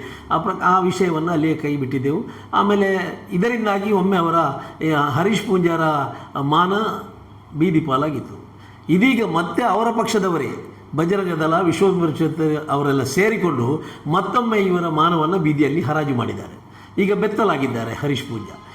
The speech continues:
ಯಾಕೆಂತ ಹೇಳಿದರೆ, ಆ, ಅಂಥದ್ದು, ಆ, ನಾವು ಶಾಸಕರ ಬೆಂಬಲಕ್ಕಿದ್ದೇವೆ, ಆಮೇಲೆ ಅವರು ಮಾತಾಡಿದ್ದು ಸರಿ ಅಂತೇಳಿ ಈಗ ಪ್ರತಿಪಾದನೆ ಮಾಡಿ ಮತ್ತೆ ಮುಜುಗರಕ್ಕೆ ಒಳಗಾಗಿದ್ದಾರೆ.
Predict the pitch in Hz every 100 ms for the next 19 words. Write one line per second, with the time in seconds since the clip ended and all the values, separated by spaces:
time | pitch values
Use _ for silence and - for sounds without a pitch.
0 | - 165 185 208 202 160 123 135 190 -
1 | - - 180 170 165 156 180 202 226 190
2 | 208 202 180 180 175 160 156 147 143 -
3 | 151 180 185 175 165 170 180 170 165 156
4 | 170 170 165 151 160 160 185 185 - -
5 | - 156 156 151 151 151 175 175 160 147
6 | - 175 214 185 170 160 143 139 - 139
7 | 170 175 156 143 135 120 110 147 - 165
8 | - 185 131 143 160 143 123 120 156 127
9 | 135 120 104 101 -